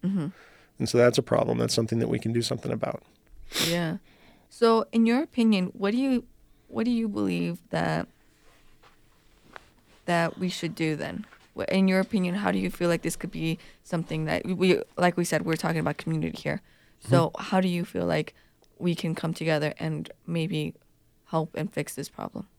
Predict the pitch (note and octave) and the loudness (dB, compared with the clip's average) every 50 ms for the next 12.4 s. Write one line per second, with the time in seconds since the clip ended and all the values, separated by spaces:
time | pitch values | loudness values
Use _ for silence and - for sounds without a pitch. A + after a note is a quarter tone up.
0 | _ _ _ _ _ _ _ - - - - - - - - - - - - - | _ _ _ _ _ _ _ -20 -20 -18 -18 -18 -18 -18 -18 -18 -18 -14 0 8
1 | F3 E3 D3 C#3+ C#3 C3 B2+ A#2+ - C#3 - - F3 E3+ - E3+ C#3 B2 A#2 A#2+ | 10 10 12 12 10 10 8 8 6 4 4 4 4 6 8 8 8 10 8 8
2 | A#2 A#2+ A#2 A#2+ A#2 G#2+ G#2 G#2+ G#2 G#2 A2 - B2+ B2+ A#2+ A#2 A#2 A2+ A2 A2+ | 10 10 10 10 10 10 8 6 4 0 2 6 10 12 12 12 12 10 8 4
3 | - - - _ _ _ _ _ _ _ _ _ _ _ _ _ _ _ _ _ | -2 -10 -20 _ _ _ _ _ _ _ _ _ _ _ _ _ _ _ _ _
4 | _ _ _ _ - A#2+ A#2 A2 - A#2+ A2+ A2+ - A#2 G#2+ - A2 - - A2 | _ _ _ _ 2 2 4 6 8 8 8 10 10 10 8 8 6 2 2 2
5 | A2+ A2 A2 A#2+ B2 A#2 A2 A2 F#2+ - - - _ _ _ - - A2+ A2 - | 2 4 2 2 0 0 0 -2 -4 -4 -6 -10 _ _ _ 0 0 2 6 8
6 | A#2 A2+ A2 C3+ C3+ B2+ A#2+ A2+ - A#2 A2+ - A2+ G#2+ G#2 A2 G#2 G#2+ G#2+ G#2 | 6 8 8 8 8 6 6 8 6 4 6 6 4 4 4 4 4 4 2 2
7 | G#2+ A2 G#2+ A2 G#2 - A2+ A2 G#2+ - A#2+ A2+ G#2+ - - - B2 A2+ A#2 A2+ | 2 0 0 0 0 2 2 2 2 4 2 2 2 0 -2 0 0 2 2 0
8 | A2+ - A#2+ - A#2+ A2+ - - - B2 A2+ A#2 A#2 A2+ A#2 A2+ - - A2+ G#2+ | -2 -4 -2 -2 -2 -2 0 2 4 6 8 8 10 8 8 6 6 4 2 2
9 | - - - A2+ A2 - - A2+ A2+ A#2 A2+ A2+ A2+ A2+ A2+ A2 A2 A2 G#2 - | 4 4 4 4 4 4 4 4 4 6 6 4 4 4 4 4 4 4 4 2
10 | A2+ A2 A#2 A2+ A2 A2+ A2+ A2+ - - A2+ A2+ - - A2 - A#2+ A#2 A2 - | 2 2 2 2 2 4 2 2 2 0 -2 -2 0 -2 0 2 2 2 4 4
11 | A#2+ A2+ A2+ A#2 A2+ A2+ A2+ A2+ A2+ - A2+ A2+ A2+ A2 A2 A2 A2 A2+ A2 - | 2 4 4 6 6 6 6 4 2 0 0 0 0 -2 -2 -4 -4 -4 -2 2
12 | A#2+ B2 A#2+ B2 A#2+ - - | 4 4 6 6 4 2 0